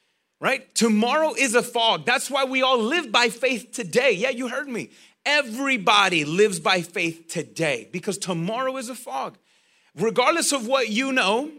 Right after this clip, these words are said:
and listen, when I say faith, I'm not just talking about faith in God, or faith in Jesus or nothing like that. Listen, there's atheists out there. You got faith too. There's some of you that maybe you don't believe in God, but you live by faith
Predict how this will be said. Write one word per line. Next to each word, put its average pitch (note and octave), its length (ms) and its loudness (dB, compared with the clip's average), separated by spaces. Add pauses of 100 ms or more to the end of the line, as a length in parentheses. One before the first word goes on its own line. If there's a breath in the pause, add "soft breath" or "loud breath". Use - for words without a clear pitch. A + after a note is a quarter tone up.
and A#3 220 2
listen, F3+ 460 -4 (120)
when E3+ 220 2
I D4+ 60 0
say C4+ 240 -2
faith, G3 280 -8
I'm A3 120 -2
not D4 140 -6
just F#3+ 100 -4
talking G3 340 -4
about E3 160 -4
faith D3 220 -8
in C3 100 -12
God, C#3 280 -4 (320 soft breath)
or D#3+ 120 0
faith E3 360 0
in D#3 100 -4
Jesus D#3 460 -4
or E3+ 60 -4
nothing D#3+ 220 -8
like C#3+ 160 -6
that. F#3 180 -2 (280 soft breath)
Listen, C4 300 0
there's B3+ 160 2
atheists C#4+ 380 -2
out B3 180 -4
there. C4 160 0
You B3 180 -6
got D4+ 160 -4
faith D#4 240 -10
too. E4+ 220 -6 (220 loud breath)
There's C#4+ 200 0
some D4 200 0
of C4+ 100 0
you D4 220 0
that A#3+ 120 2
maybe A#3 200 -2
you C4 60 -2
don't C4+ 140 -4
believe B3+ 260 -2
in C4 80 -4
God, C#4 220 0
but F#3 160 -4
you E4+ 180 -2
live C4+ 140 -4
by B3+ 180 0
faith B3+ 400 -4